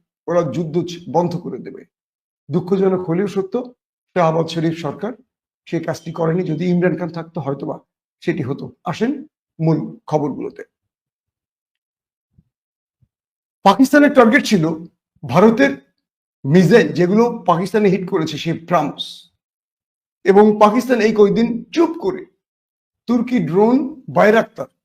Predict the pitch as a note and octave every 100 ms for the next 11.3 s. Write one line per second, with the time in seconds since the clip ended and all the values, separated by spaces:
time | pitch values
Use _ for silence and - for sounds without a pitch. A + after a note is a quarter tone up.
0 | _ _ _ _ _ - - A#3+ B3+ A#3+
1 | F#3+ D#3+ F3 F#3 F3+ D3 C3+ D3+ G#3 B3
2 | G#3 F3 F3 E3 C#3+ - E3 D#3 D3+ -
3 | _ _ _ _ _ A2 C#3+ G#3 A#3+ -
4 | A#3 C#4 D4 C#4+ C#4+ - - G#3+ A3 G3
5 | A#3+ F3+ E3 F3 G3+ G3+ G3 E3+ D#3 -
6 | E3 D3+ - D3+ - - _ _ _ _
7 | _ _ _ _ _ A3 B3+ B3+ B3 A#3
8 | A#3 G#3 F#3 F3+ G#3 G#3 E3 F#3 F#3+ F#3
9 | F3+ G#3+ G#3 - G3 G3 - G#3 A3+ F#3
10 | D#3 F3+ F3 G3+ - D3 C#3+ F3 D#3+ C#3+
11 | - -